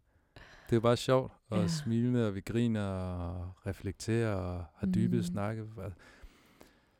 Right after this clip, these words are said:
Speaker 1: Øh, så det er måske lidt det samme som at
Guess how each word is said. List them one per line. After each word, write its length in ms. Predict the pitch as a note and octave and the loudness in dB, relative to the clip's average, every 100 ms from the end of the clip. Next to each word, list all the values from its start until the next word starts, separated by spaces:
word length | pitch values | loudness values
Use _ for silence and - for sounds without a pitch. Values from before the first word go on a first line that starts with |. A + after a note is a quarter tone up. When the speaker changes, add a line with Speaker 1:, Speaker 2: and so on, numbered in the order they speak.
| _ _ _ _ _ _ _ _ _ - | _ _ _ _ _ _ _ _ _ 0
Speaker 1:
Øh, 280 | A2 G2+ F2+ E2 D#2 - - - - _ _ _ _ _ _ - _ | 4 4 2 -4 -10 -20 -20 -20 -20 _ _ _ _ _ _ -20 _
så 200 | - G#2+ | -6 0
det 100 | A2 | 2
er 40 | |
måske 300 | G#2 G2+ - | 4 2 2
lidt 340 | G#2+ C3 - - - _ - | 4 2 2 -16 -20 _ -10
det 80 | A#2 | -8
samme 720 | - A2+ B2 C3+ C3+ B2+ B2 A#2+ A#2 A#2 | -2 -2 -2 -4 -6 -6 -8 -10 -12 -12
som 640 | - A2+ G#2+ G#2 G#2 G2 | -6 -4 -4 -6 -8 -6
at 140 | G#2 | -4